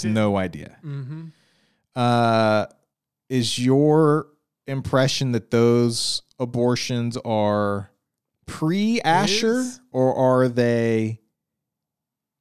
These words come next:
Speaker 2: she's aborting his babies because she doesn't actually wanna have a baby with him?
Speaker 1: I don't
Speaker 2: Or
Speaker 1: think
Speaker 2: maybe she's not ready right now,
Speaker 1: the,
Speaker 2: whatever.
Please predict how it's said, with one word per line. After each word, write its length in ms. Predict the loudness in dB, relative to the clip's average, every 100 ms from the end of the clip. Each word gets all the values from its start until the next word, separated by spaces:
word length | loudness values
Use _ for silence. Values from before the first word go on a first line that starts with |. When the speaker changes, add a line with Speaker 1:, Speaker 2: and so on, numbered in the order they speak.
| _ _ _ _ _ _
Speaker 2:
she's 460 | -10 -4 0 2 2
aborting 640 | 0 0 2 2 2 0
his 420 | 0 0 -2 -8 -14 _ -12
babies 560 | -10 -10 -14 -14 -16 _ _ _
because 260 | -12 -8 -8
she 140 | -6
doesn't 240 | -6 -4 -6
actually 260 | -6 -8
wanna 120 | -8
have 120 | -8 -10
a 60 |
baby 240 | -12 -14 -16
with 140 | -18
him? 160 | -20 -20 _ -10
Speaker 1:
I 600 | -8 -6 -8 -10 -12 -16 _
don't 400 | -2 -2 -2 -10 _ _ -18
Speaker 2:
Or 120 | -4 -2
Speaker 1:
think 100 | 0
Speaker 2:
maybe 240 | 0 -2
she's 200 | -4 -6
not 180 | -6 -6
ready 180 | -10 -12
right 160 | -14
now, 120 | -14 -14
Speaker 1:
the, 80 | -14
Speaker 2:
whatever. 240 | -16 -16